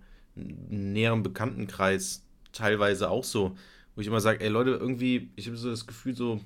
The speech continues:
ich weiß nicht, wir leben so vor uns hin, das ist so weit entfernt, zum Beispiel Quarks und Co., ich folg ihnen bei Instagram, die posten auch immer so ein bisschen so Zeug zum Klimawandel und dann ist auch manchmal ab und zu ist dann immer so, so Wahrnehmung, genauso mit Pandemie und so, äh, Wahrnehmung von,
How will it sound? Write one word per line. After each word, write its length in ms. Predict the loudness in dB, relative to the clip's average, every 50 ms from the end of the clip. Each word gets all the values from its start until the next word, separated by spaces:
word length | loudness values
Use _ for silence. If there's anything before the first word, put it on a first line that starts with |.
| -12 -20 _ _ -20 -20 -20 _ _ _ _ _ _ _ _ -20 _
ich 60 | 4
weiß 180 | 6 6 6 6
nicht, 80 | 2 2
wir 80 | 2
leben 220 | 4 4 4 4 4
so 100 | 0 0
vor 160 | 0 0 0
uns 220 | 0 0 0 -2
hin, 180 | -2 0 -2 -2
das 140 | -2 -2 -2
ist 100 | -2 0
so 300 | 2 2 2 2 0 -4 -18 -20 -20 -20 -20 _ _ -14
weit 320 | 2 8 8 8 8 8
entfernt, 400 | 2 -2 0 2 2 2 2 0
zum 100 | -4 -4
Beispiel 140 | -4 -4 -6
Quarks 280 | 0 0 0 0 2
und 120 | -4 -4 -4
Co., 240 | 0 0 2 2 2
ich 100 | 0 -2
folg 180 | -4 -4 -4 -4
ihnen 260 | -6 -6 -6 -4 -2
bei 120 | -2 -2 -2
Instagram, 500 | -4 -4 -6 -6 -2 -2 -4 -4 -4 -8 -14 -20 -20 -20 -20 _ _ -10
die 60 | -10
posten 340 | -6 -2 -2 -2 -2 0 -4
auch 80 | -2 0
immer 160 | 0 0 0
so 100 | 0 0 -4
ein 40 |
bisschen 280 | -4 -4 -6 -6 -8 -4
so 240 | -4 -4 -4 -4 -6
Zeug 360 | -6 -4 0 2 2 2 2
zum 140 | 0 -4 -4
Klimawandel 600 | -4 -4 -2 0 0 2 2 2 2 2 2 0
und 80 | 2 2
dann 160 | 2 2 0
ist 120 | -2 -2
auch 100 | -2 -2
manchmal 420 | 2 2 2 2 0 0 0 0 0
ab 80 | 0
und 80 | -2 -4
zu 120 | -2 -2
ist 120 | -2 -2 -2
dann 80 | -4
immer 140 | -2 0 0
so, 280 | 0 2 2 0 0 -2 -10 -20 -20 -12 -4
so 240 | 0 0 2 4
Wahrnehmung, 760 | 6 10 10 10 10 10 8 4 4 4 4 2 2 2 0 4
genauso 300 | 8 8 8 8 8 4
mit 140 | 2 2
Pandemie 560 | 2 2 2 4 4 4 2 2 2 2 2 2
und 120 | 2 0
so, 320 | 2 2 2 2 0 -2 -4 -12 -16 -18 -18 -8
äh, 200 | -2 2 2 2 2
Wahrnehmung 600 | 2 4 6 8 8 8 6 4 4 4 2 2
von, 480 | 0 -2 0 2 2 2 2 0 -2